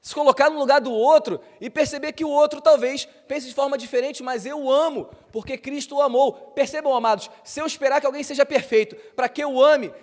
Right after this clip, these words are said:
imagina se Deus fizesse isso comigo. Imaginem se Deus olhasse pro Tardelli e falasse: "Tardelli, eu te amo, mas seja perfeito antes."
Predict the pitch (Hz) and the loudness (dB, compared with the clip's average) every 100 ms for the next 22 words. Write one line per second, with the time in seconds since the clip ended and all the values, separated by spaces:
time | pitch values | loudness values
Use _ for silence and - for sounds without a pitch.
0 | - 277 254 311 302 294 302 254 285 - | -10 -2 -2 -2 -8 -8 -6 0 0 -2
1 | - 285 269 320 208 127 _ _ _ _ | -10 -10 -8 -8 -8 -12 _ _ _ _
2 | _ _ _ _ _ _ _ _ _ _ | _ _ _ _ _ _ _ _ _ _
3 | _ _ _ _ 254 277 311 339 - 254 | _ _ _ _ -2 -2 -2 -8 -8 2
4 | 294 254 269 262 285 233 262 269 254 269 | 2 2 -2 -4 -4 -4 -2 -2 0 0
5 | 254 - 233 294 196 - - - 285 - | -2 -4 0 0 -2 -10 -18 -4 -2 -2
6 | 320 277 220 185 - - 233 285 285 285 | -2 0 0 -6 -10 -6 -4 -2 -2 -4
7 | - 294 - 247 269 - | -6 -14 -6 -4 -4 -6